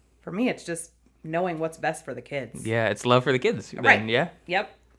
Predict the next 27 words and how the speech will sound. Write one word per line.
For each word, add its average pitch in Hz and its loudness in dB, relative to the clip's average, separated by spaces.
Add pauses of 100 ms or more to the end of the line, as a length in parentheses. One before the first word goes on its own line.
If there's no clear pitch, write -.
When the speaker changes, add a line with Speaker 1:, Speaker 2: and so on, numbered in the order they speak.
(140)
Speaker 1:
Um, 170 2 (200)
and 254 6
it, - 2
I'm 233 4
the 233 4
same 254 4
way 262 2
with 262 0
my 240 2
students. - -2 (120)
I 202 0
mean, 185 -4 (180)
<laughs> - -14
I 226 4
will 427 6
fight 254 8
for 285 6
my 233 6
students 277 -4
at 226 -2
school 302 2
if 226 0
it's, - -4
it 233 4
doesn't 262 4
matter 269 8
if 202 2